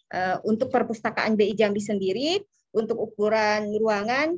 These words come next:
kita memang masih terbilang kecil, seperti yang dikatakan Ibu Nur tadi. Kita sekit-, eh, ruangannya berukuran lima kali lima belas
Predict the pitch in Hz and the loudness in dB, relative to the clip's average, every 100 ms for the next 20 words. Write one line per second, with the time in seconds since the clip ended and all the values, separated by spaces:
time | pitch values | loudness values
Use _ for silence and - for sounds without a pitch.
0 | - - 202 277 285 233 220 208 214 233 | -6 -16 -6 -2 -2 -2 -4 -4 -4 -6
1 | 233 214 202 196 208 208 - 269 302 - | -4 -4 -2 -2 -2 -8 -4 2 2 2
2 | 220 - - 202 202 208 196 196 190 190 | -6 -10 -8 -4 -2 0 -2 -2 -6 -8
3 | 214 202 190 202 190 190 196 - 185 214 | -4 -4 -2 -4 -4 -4 -4 -2 -2 -2
4 | 320 - _ - _ - - 247 302 330 | -4 -4 _ -14 _ -12 -2 0 2 0
5 | - - 247 233 - 214 208 208 208 208 | -6 -12 -10 -8 2 6 6 8 6 4
6 | 214 208 196 202 202 214 285 302 233 233 | 0 -2 0 0 -2 0 0 0 0 -4
7 | - 226 254 262 214 220 233 220 208 208 | -2 0 0 -2 -4 -4 -2 0 0 -2
8 | 190 190 190 | -6 -4 -4